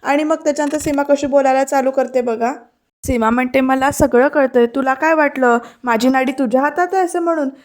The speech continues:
काही झालं ना तरी समीरला मी ती ऑर्डर घेऊ देणार नाही," असं म्हणून सीमा आता स्वीटीला सांगते आणि म्हणते, "हवं तर सांग जाऊन आईंना की ज्या दिवशी तू आणि आई त्या नारळाच्या ऑफिसमध्ये होतात ना त्या दिवशी मी सुद्धा तिथेच होते," असं म्हणून.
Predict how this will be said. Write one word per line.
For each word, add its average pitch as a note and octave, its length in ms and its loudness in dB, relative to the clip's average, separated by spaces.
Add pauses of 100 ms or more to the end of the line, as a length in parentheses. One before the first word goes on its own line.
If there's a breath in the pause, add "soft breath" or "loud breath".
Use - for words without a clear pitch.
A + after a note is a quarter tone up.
(160 loud breath)
काही C4 220 0
झालं C4+ 340 0
ना B3 200 0 (140)
तरी B3 240 0
समीरला C4 580 -2
मी C4 140 -2
ती C4 140 -4
ऑर्डर B3 360 2
घेऊ B3 260 2
देणार B3+ 280 2
नाही," B3+ 380 2
असं A#3+ 200 -2
म्हणून A#3+ 240 0
सीमा A#3+ 300 0
आता A3+ 180 -4
स्वीटीला B3 400 -2
सांगते C4 300 -2
आणि C4+ 40 2
म्हणते, C4 200 -2
"हवं C4 300 0
तर D4+ 80 -2
सांग E4 380 -2
जाऊन D4+ 220 2
आईंना B3+ 380 0 (420 loud breath)
की C#4 80 -2
ज्या C4+ 260 0
दिवशी C4+ 400 -4
तू C#4+ 260 -2
आणि C#4+ 280 2
आई B3 280 0
त्या B3+ 200 -2
नारळाच्या B3 480 0
ऑफिसमध्ये C4 500 -2
होतात C4 360 0
ना A#3 180 0 (360 loud breath)
त्या C4 160 2
दिवशी C4 340 0
मी C#4 220 2
सुद्धा B3 380 0
तिथेच C#4+ 420 -2
होते," C#4+ 200 2
असं C4 240 0
म्हणून. B3+ 360 2